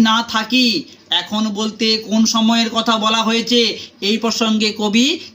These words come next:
কিভাবে নিজের অবস্থান প্রকাশ করেছেন?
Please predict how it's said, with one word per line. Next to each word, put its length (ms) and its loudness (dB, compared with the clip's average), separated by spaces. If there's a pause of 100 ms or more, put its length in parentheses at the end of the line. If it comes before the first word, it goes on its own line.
(140)
কিভাবে 460 2 (440)
নিজের 300 4 (240)
অবস্থান 440 -4 (120)
প্রকাশ 320 -2 (120)
করেছেন? 400 0